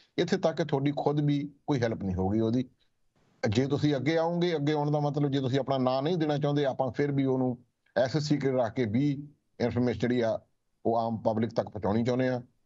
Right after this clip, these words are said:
Just ਟੀ ਵੀ ਦੇ ਮਾਧਿਅਮ ਨਾਲ ਫਿਰ ਐਂਡ ਤੇ ਕਹੂੰਗਾ ਕਿ ਤੁਸੀਂ ਜ਼ਰੂਰ ਸਾਡੇ ਨਾਲ ਜੁੜਿਆ ਕਰੋ। ਹਰ ਇੱਕ ਬੰਦੇ ਨੂੰ ਉਨਾ ਹੀ ਪੂਰਾ ਹੱਕ ਹੈ। ਜਾਂਦੇ ਹੋਏ ਕਹੂੰਗਾ ਕਿ ਪੰਜਾਬੀਓ, ਤੁਸੀਂ ਆਬਾਦ ਰਹੋ, ਆਜ਼ਾਦ ਰਹੋ। ਤੁਸੀਂ ਇੱਕ ਕੌਮ ਹੋ ਜਿਹੜੇ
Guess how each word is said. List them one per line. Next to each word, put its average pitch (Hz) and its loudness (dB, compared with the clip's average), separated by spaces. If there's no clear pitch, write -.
Just 113 -2
ਟੀ 123 2
ਵੀ 120 2
ਦੇ 120 2
ਮਾਧਿਅਮ 117 0
ਨਾਲ 110 0
ਫਿਰ 123 0
ਐਂਡ 120 0
ਤੇ 110 -2
ਕਹੂੰਗਾ 110 0
ਕਿ 101 -2
ਤੁਸੀਂ 110 0
ਜ਼ਰੂਰ 107 0
ਸਾਡੇ 110 0
ਨਾਲ 113 0
ਜੁੜਿਆ 123 0
ਕਰੋ। 120 -2
ਹਰ 120 4
ਇੱਕ 147 -4
ਬੰਦੇ 120 0
ਨੂੰ 117 0
ਉਨਾ 127 0
ਹੀ 139 -2
ਪੂਰਾ 117 0
ਹੱਕ 98 -4
ਹੈ। 95 -2
ਜਾਂਦੇ 143 2
ਹੋਏ 135 0
ਕਹੂੰਗਾ 120 2
ਕਿ 107 -4
ਪੰਜਾਬੀਓ, 110 0
ਤੁਸੀਂ 101 0
ਆਬਾਦ 110 0
ਰਹੋ, 127 -2
ਆਜ਼ਾਦ 104 0
ਰਹੋ। 113 -2
ਤੁਸੀਂ 117 0
ਇੱਕ 110 -2
ਕੌਮ 110 -2
ਹੋ 110 0
ਜਿਹੜੇ 110 0